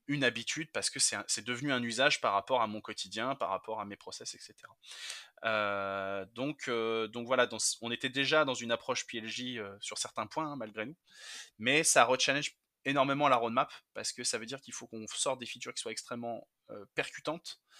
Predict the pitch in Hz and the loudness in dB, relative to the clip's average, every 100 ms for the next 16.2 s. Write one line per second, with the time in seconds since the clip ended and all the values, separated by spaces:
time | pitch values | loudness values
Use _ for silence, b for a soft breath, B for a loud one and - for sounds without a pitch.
0 | B B B - 117 113 110 104 104 104 | B B B -4 0 2 2 0 -2 -8
1 | _ - - 127 113 117 110 113 160 160 | _ -14 0 0 0 -4 -4 0 2 2
2 | 135 127 - - 131 123 - 120 113 117 | 0 0 0 0 0 0 0 -4 -6 -8
3 | 143 185 _ 113 110 - 120 117 127 120 | -8 -10 _ -12 -4 -2 -2 -2 -2 -2
4 | - - 156 127 113 117 131 127 117 120 | -2 -4 -8 -10 -8 2 4 4 0 0
5 | 127 135 143 123 110 - - 143 131 123 | 2 2 2 0 -2 -6 -16 -10 -6 -2
6 | 135 131 117 117 - - 120 123 139 _ | -2 -2 -4 -2 -2 0 -4 -4 -8 _
7 | B B B B B - 117 127 143 - | B B B B B -4 0 0 0 -4
8 | 117 110 107 107 104 104 104 104 104 - | -6 -6 -4 -6 -6 -4 -4 -6 -10 -14
9 | 110 110 107 104 104 101 104 104 - - | -12 -8 -6 -6 -8 -10 -10 -14 -16 -20
10 | _ _ - - 101 104 110 110 135 127 | _ _ -20 -20 -18 -8 -6 -4 -2 -2
11 | 120 113 113 151 143 131 123 - 135 123 | -2 -4 0 0 2 0 0 -2 -4 -6
12 | - - 139 - - 107 113 110 131 120 | -6 -6 -6 -10 -12 -6 -6 -6 -8 -8
13 | - 113 139 123 113 110 107 101 - 123 | -8 -8 -8 -8 -10 -10 -10 -12 -6 -4
14 | - 127 127 127 139 143 110 98 110 - | -2 -6 -2 -2 0 -2 -8 -10 -6 -4
15 | - - - 127 - 127 135 - 131 156 | -6 -4 -2 0 0 0 0 -4 -4 -2
16 | 139 107 | 0 -2